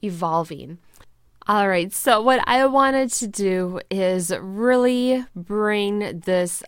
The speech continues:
idea of growth mindset into, like, you know, I love simple yet effective strategies.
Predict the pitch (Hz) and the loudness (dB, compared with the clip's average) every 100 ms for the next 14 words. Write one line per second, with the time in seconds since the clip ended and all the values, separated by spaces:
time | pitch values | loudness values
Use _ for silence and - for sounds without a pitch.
0 | - 180 180 160 175 185 175 175 - 170 | -12 -6 -4 -4 -2 0 0 -2 -2 -2
1 | 160 - 185 170 170 202 220 277 285 - | -2 -4 -4 -2 0 0 -2 0 0 0
2 | - - - _ - 220 240 262 - - | -10 -20 -20 _ 0 2 4 2 0 2
3 | 262 185 175 170 180 202 226 - 269 294 | 2 2 2 0 2 0 -4 -6 -2 0
4 | 302 247 220 196 208 202 196 - - 226 | 2 2 2 -2 -2 0 0 -2 -6 -6
5 | 226 220 220 190 180 196 - 170 170 180 | -4 -2 0 0 -2 -4 -6 -6 -6 -10
6 | 170 - - 156 160 170 160 139 151 - | -10 -10 -6 -6 -6 -8 -8 -8 -8 -10